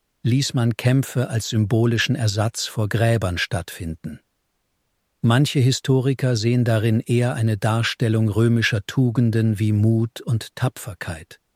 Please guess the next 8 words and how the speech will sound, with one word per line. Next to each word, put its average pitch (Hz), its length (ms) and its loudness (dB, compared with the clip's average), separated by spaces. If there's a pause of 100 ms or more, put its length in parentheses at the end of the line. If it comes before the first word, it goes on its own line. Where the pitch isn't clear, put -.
(920)
Anfangs 135 640 2
wurden 123 220 2
die 113 100 0
Spiele 123 500 0
von 104 300 0
wohlhabenden 113 720 2
Privatleuten 113 800 0
ausgerichtet, 110 880 -4